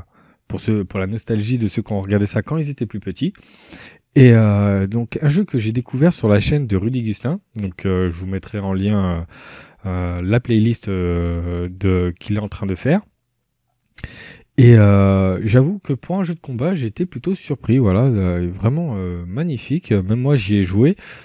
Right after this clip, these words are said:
Très dur. Même Rudy, hein, <laughs> il, il, il, il s'arrache beaucoup les cheveux dessus. Il est très dur.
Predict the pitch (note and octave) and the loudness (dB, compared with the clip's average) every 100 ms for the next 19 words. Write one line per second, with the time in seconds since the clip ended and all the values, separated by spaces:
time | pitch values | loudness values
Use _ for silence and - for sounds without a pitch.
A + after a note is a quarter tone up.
0 | _ - G3 C#3+ B2+ G3+ _ _ - A2 | _ -2 0 2 0 -2 _ _ -4 -2
1 | D3+ C#3 G#2 C3 D#3+ B2+ - - - B2+ | 2 2 4 4 4 0 -4 -6 -6 -4
2 | G#2+ F#2 - - C3+ E3+ E3 D#3+ B2 A2+ | -4 -6 -10 -2 2 2 0 -4 -4 0
3 | A2+ G#2+ G#2 G#2 G2+ G2 - B2+ A#2+ B2 | 4 4 6 4 2 0 -2 0 0 0
4 | B2+ D3+ D3+ C3 E3 G3+ F3+ D#3+ - D3 | 0 0 0 -2 -2 0 0 0 -2 -2
5 | A#2+ - C3+ F#3+ A2 G#2 - A#2+ A#2+ F3+ | -4 -4 -4 -2 -2 -2 0 2 4 2